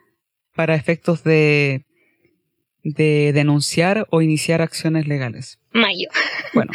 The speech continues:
Speaker 1: continuando con la programación.
Speaker 2: <laughs> Mayo. Em, el primero de mayo se informó que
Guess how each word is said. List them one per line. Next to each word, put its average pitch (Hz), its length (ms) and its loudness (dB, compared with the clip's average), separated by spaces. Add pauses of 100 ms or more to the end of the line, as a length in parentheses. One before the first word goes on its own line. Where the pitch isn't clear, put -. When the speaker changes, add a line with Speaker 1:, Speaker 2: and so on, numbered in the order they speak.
(360)
Speaker 1:
continuando 180 640 4
con 226 100 4
la 175 80 2
programación. 147 580 2
Speaker 2:
<laughs> - 840 -2
Mayo. 208 380 0 (100)
Em, 208 640 4
el 226 160 2
primero 247 360 2
de 311 140 2
mayo 320 460 0 (200)
se - 160 -2
informó 247 380 2 (220)
que 247 180 2